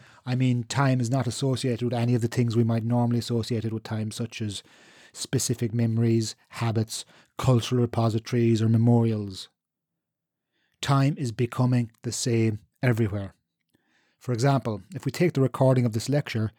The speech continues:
you might say that the creation and reception of this event implies a profound differences as I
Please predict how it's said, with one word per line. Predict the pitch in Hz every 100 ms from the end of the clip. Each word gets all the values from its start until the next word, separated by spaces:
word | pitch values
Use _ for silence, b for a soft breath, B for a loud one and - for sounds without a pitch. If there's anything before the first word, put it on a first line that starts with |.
| b b b b
you | 127
might | 127 139 -
say | 135 123
that | 117
the | 120
creation | - 123 120 123
and | 117
reception | 113 151 143 127
of | 110
this | 110 - - -
event | 110 110 113
implies | 113 117 113
a |
profound | 113 120 - 113 113
differences | 107 117 113 101 113 98 104
as | 107
I | 107 104 104